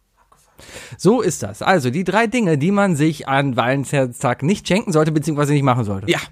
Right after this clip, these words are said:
Speaker 1: Gut, willst du anfangen?
Speaker 2: Soll ich anfangen? Ja, ich, ich fange an und zwar mit einer ganz klassischen Sache. Äh, Dinge, die man nicht an Wa-, äh, zu Valentinstag planen sollte. Weitere Leute einladen.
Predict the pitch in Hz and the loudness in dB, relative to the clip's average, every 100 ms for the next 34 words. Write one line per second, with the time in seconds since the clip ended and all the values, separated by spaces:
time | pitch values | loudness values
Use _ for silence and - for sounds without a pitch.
0 | _ - 113 - 143 147 135 123 113 107 | _ -2 -2 0 -4 -4 -4 -4 -2 0
1 | 240 247 254 226 302 294 _ - - - | 2 2 2 0 -2 -10 _ -20 -14 -2
2 | 165 - 151 196 226 226 185 190 151 160 | -2 -2 -6 -2 0 0 -2 -2 0 0
3 | 156 151 143 143 156 151 151 147 127 120 | 0 0 0 0 -2 -6 -10 -8 -8 -6
4 | 123 139 131 - - 143 - 127 123 123 | -2 0 -2 -8 -20 -16 0 2 4 2
5 | 123 202 196 165 151 196 - 127 117 147 | 0 0 2 2 0 0 -4 -6 -2 -2
6 | - 127 135 - - 151 156 156 151 151 | -2 -6 -6 -14 -6 0 0 0 -6 -4
7 | 135 151 143 135 139 135 _ _ _ _ | -2 0 0 0 -2 -4 _ _ _ _
8 | _ _ _ _ _ _ _ _ _ _ | _ _ _ _ _ _ _ _ _ _
9 | _ _ _ 139 151 165 175 - - - | _ _ _ -6 -2 2 2 2 -6 -10
10 | - - | -20 -20